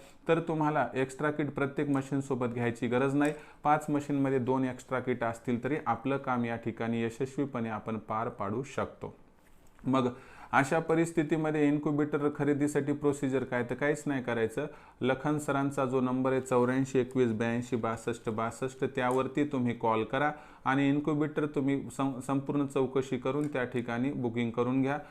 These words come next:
ॲडव्हान्स पाठवला तर माझे पैसे गहाळ होतील का, अशी भीती बाळगू नका. प्रत्येकाला प्रत्येकाची मशीन मिळेल, कारण उदय सर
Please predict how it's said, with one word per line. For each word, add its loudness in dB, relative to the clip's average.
ॲडव्हान्स 4
पाठवला 0
तर -4
माझे 2
पैसे 0
गहाळ 2
होतील 2
का, 0
अशी 0
भीती 0
बाळगू 2
नका. 0
प्रत्येकाला -2
प्रत्येकाची -4
मशीन -2
मिळेल, 2
कारण 0
उदय 2
सर 0